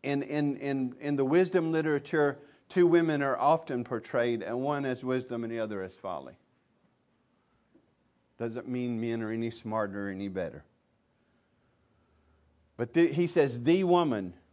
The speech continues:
and he has experience as a man, as, like I've said, "the woman whose heart snares and nets." This kind of woman, the immoral woman.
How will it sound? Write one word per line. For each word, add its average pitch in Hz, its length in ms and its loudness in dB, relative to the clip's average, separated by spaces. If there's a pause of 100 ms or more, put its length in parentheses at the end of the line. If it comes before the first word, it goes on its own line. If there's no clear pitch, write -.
(1000)
and 113 120 -8
he 135 220 -2
has 120 240 -2
experience 117 720 -6 (160)
as 120 160 -4
a 117 60 -8
man, 107 260 -4
as, 101 160 -10
like 101 180 -8
I've 113 120 -8
said, 92 240 -10 (340)
"the 156 260 2
woman 151 420 0
whose 110 320 -8
heart - 600 -6 (1600)
snares 104 800 -10 (1160)
and 95 200 -10
nets." 87 460 -16 (120)
This 185 220 4
kind 120 380 -4
of 98 140 -8
woman, 87 320 -6
the 127 160 -6
immoral 156 560 4
woman. 82 380 -6